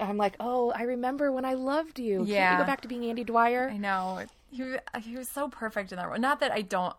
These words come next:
Speaker 2: I don't hate Chris Pratt. I shouldn't say
Speaker 1: Yeah,
Speaker 2: that.
Speaker 1: I was gonna say,
Speaker 2: I just,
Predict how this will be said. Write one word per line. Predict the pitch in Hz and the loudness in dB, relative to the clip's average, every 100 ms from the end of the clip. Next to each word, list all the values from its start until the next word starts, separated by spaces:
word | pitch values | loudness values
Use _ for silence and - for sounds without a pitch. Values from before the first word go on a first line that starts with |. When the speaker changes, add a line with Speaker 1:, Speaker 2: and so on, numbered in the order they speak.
| - | -12
Speaker 2:
I | 220 | -6
don't | 285 - | -6 -6
hate | - 180 - | -10 -12 -10
Chris | 160 - | -12 -10
Pratt. | 131 95 - _ _ - | -4 -4 -4 _ _ -10
I | |
shouldn't | 190 220 180 | -8 -8 -6
say | 185 | -2
Speaker 1:
Yeah, | 160 - | 0 2
Speaker 2:
that. | 208 | 0
Speaker 1:
I | |
was | 196 | -2
gonna | 202 | -4
say, | 180 156 | -4 4
Speaker 2:
I | 254 | 6
just, | 269 320 - - | 6 0 -6 -12